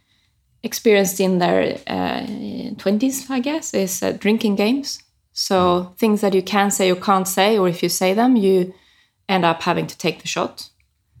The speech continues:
Speaker 1: But you could have a pop-up rule, which is, you know, take the easiest one is probably around the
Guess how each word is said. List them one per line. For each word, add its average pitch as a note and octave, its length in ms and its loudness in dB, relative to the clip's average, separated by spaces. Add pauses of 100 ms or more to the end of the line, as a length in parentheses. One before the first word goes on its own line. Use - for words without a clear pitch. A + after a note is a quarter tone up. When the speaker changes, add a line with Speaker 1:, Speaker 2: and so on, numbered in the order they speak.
(240)
Speaker 1:
But G3 160 0
you G#3+ 80 0
could G#3 120 -2
have G3 120 4
a F#3 40 0
pop-up G3 380 0
rule, F3+ 200 2
which E3+ 220 -2
is, - 280 -6
you F3+ 60 -8
know, C#3+ 260 -10
take E3 160 -6
the - 120 -6
easiest F#3 280 -4
one E3+ 140 0
is E3 80 -6
probably E3+ 260 -6
around D#3+ 160 -4
the D#3+ 60 -6